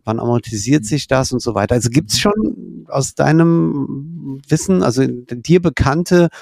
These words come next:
Speaker 1: konkrete, vielleicht eins mal,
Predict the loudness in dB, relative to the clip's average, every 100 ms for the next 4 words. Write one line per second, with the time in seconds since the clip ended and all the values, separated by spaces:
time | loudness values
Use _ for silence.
0 | -20 -4 -2 0 2 2 4 4 4 0
1 | _ _ -6 -6 -2 0 0 0 2 4
2 | 4